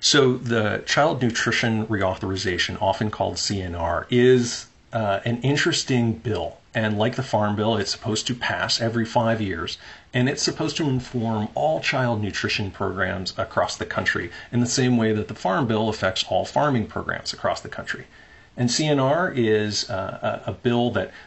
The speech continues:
um, directs federal spending on things like the school meal programs, the child and adult care feeding programs, uh, and, and a variety of, uh, wic,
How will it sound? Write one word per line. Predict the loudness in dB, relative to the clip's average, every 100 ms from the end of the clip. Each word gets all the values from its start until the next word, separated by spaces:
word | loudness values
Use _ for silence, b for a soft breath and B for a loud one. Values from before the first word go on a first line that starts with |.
| B -10
um, | -8 -8 -12 -4
directs | 0 2 2 2 -2
federal | 0 0 0 -2
spending | -2 -2 -2 -2
on | -4 -6
things | -6 -6 -6
like | -8 -6
the |
school | -6 -4 -4 -2
meal | -2 0
programs, | 0 2 0 -2 -6 -10 B B
the | -8
child | 0 2 4 2
and | -2
adult | -4 -4 -4
care | -2 -4 -4
feeding | 0 0 0 -2
programs, | -2 -2 -2 -4 -6 B B B -6
uh, | -6 -2
and, | -2 0
and | 2 2
a |
variety | 0 0 2 2 2 2 2 0
of, | -2 -4 -4 -6
uh, | -6 0
wic, | 0 0